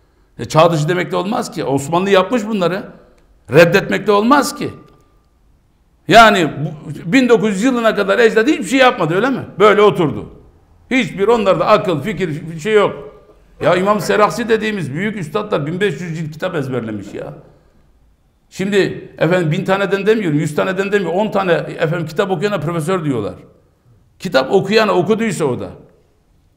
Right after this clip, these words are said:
Aa, mübarekler bin beş yüz cilt kitap ezberlemiş ya. Yazdıkları kitaplar binlerce cilt. Bunlar bunu yapmışlar. Yürüyen kütüphaneler, sabahlara kadar efendim ilimle meşgul olmuş bunlar. E, efendim ilimden kalkmayalım diye,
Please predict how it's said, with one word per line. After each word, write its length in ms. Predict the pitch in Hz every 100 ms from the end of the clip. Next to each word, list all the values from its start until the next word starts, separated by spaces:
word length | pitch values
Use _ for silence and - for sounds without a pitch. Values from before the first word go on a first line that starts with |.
| _ _ _ _
Aa, 220 | - 170
mübarekler 640 | 170 170 202 247 - 226 185
bin 140 | 208
beş 160 | 233 226
yüz 160 | 202
cilt 160 | 202 156
kitap 240 | - 214
ezberlemiş 600 | 196 139 165 175 208 196 160
ya. 180 | 165 151
Yazdıkları 500 | 160 165 202 214 220
kitaplar 500 | - 220 196 202 147
binlerce 500 | 190 202 214 190 139
cilt. 320 | 165 202 - - - _ _ _ _ _ _ _ -
Bunlar 300 | 120 190 220
bunu 120 | 226
yapmışlar. 720 | 180 165 208 170 214 - 135
Yürüyen 340 | 147 190 226 180
kütüphaneler, 600 | 185 202 202 202 214 214
sabahlara 520 | 165 175 190 202 208
kadar 320 | 190 190 147 - - -
efendim 400 | 165 185 190 185
ilimle 320 | 170 233 254
meşgul 320 | 240 165 214
olmuş 260 | 196 165 147
bunlar. 340 | 139 123 104 - - - _ _ _ _ _ _ _ _ _ _ _
E, 60 | 147
efendim 440 | 190 180 208 196
ilimden 380 | 190 202 214 214
kalkmayalım 600 | 202 233 220 220 185 180
diye, 380 | 175 214 233 -